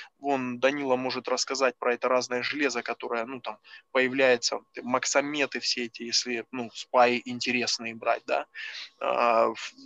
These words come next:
там уже ничего не вывозят эти стали, кроме, э, суперабразивов. Поэтому, ну, всё к эльборам. Вот у меня, я эльборы так люблю, и есть у меня народные алмазы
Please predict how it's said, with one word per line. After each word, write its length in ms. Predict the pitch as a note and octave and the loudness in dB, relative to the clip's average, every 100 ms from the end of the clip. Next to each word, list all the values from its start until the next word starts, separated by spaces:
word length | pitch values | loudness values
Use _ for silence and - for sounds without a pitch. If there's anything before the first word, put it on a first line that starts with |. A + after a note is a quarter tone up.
| - - - - _ _ - | -18 -16 -16 -20 _ _ -4
там 260 | - F#3+ F#3+ | 0 2 0
уже 200 | F3+ F3 | -2 -2
ничего 300 | F3 E3+ G#3 | -2 0 0
не 100 | F3 | 2
вывозят 540 | D#3+ E3+ F#3+ D#3 C3+ B2+ | 0 2 4 4 2 -6
эти 160 | A#2+ | -6
стали, 480 | B2+ - D#3+ D#3+ C#3 | -4 2 4 4 2
кроме, 540 | - C#3+ D3 C#3+ C3 B2 - - _ | -4 -2 -2 -2 -6 -10 -16 -20 _
э, 500 | - - A#2 A#2+ A#2+ | -6 -4 -4 -6 -6
суперабразивов. 840 | B2 C#3+ C3 B2+ B2+ C3 C3+ B2 - _ | -8 -10 -4 -2 0 -2 -2 -12 -14 _
Поэтому, 560 | B2 B2 - C#3 C3+ C3 | -6 -6 -6 -6 -4 -4
ну, 220 | C3+ A#2 _ | -6 -8 _
всё 460 | - D3+ C#3+ C3 | -6 0 0 0
к 80 | - | -2
эльборам. 420 | D3 C#3+ C#3+ B2+ B2 | -4 0 2 2 -2
Вот 160 | A#2+ | -6
у 40 | B2+ | -8
меня, 240 | B2+ B2 | -6 -6
я 240 | B2 A#2+ A2+ B2+ | -4 -4 -6 -8
эльборы 380 | B2+ C3 A#2+ | -8 -4 -4
так 220 | A#2 A#2+ C#3 | -6 -10 -8
люблю, 300 | D#3 G3+ A3 | -6 -6 -4
и 80 | C#3 B2+ | -4 -2
есть 160 | C3+ - | -2 -2
у 20 | C3 | -2
меня 140 | B2+ | 0
народные 400 | B2+ C3 B2+ B2+ | 2 2 2 0
алмазы 400 | C3+ F3+ E3 C3 | 2 4 4 2